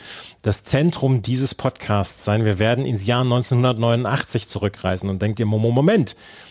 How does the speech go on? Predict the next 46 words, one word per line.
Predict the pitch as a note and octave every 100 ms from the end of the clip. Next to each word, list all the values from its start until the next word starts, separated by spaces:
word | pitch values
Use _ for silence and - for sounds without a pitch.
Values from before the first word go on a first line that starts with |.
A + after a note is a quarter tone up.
| -
ihr | A2+
seid | A2 B2+
doch | A2+
die | -
bravourösen | A2 B2+ A#2+ A#2 B2+ C3
Neunziger. | C#3+ F3 - G2+ G#2 -
Ja, | D#3 D#3+ D#3+ A3 F#3+
sind | B2+ E3+ F#3+
wir | F#3 B2+
auch | E3+ G3
und | C3+ C#3
wir | B2+ A#2
werden | C3+ E3 D#3
auch | C3+ -
nach | C3 B2+ D3 D#3+
wie |
vor | D3 - D3 C#3+
in | A#2+ A#2+
den | A#2+
Neunzigern | B2 C3+ - A2+ A#2 A2
bleiben | G2 B2 F3 C#3+
und | A#2 A2
auch | G#2
viele | - F3 G3 A#2+ F#2+ - _ -
C | -
Ds | B2 C#3+
und | B2
Sampler | - D#3 C3
aus | A2
den | -
Neunzigern | A2 A#2+ B2 A2+
besprechen. | G#2+ - A#2 A2+ - - - - -
Aber | G2+ A2 A2+ G#2 G2+ - -
nehmt | G#2 A#2 D3+ -
einfach | B2 G#2+ A2
als | A2+ G#2+
Subtitel | B2+ - - A2+
noch | G#2
dazu | G#2 G2 A2+
das | G#2+ G2
Beste | A#2+ G#2+ -
von | F#2+ G2+
den | G#2
Achtzigern | G2+ - - G#2+ G2+ G2+
und | A2+ G#2
heute. | G#2+ G#2+ - F2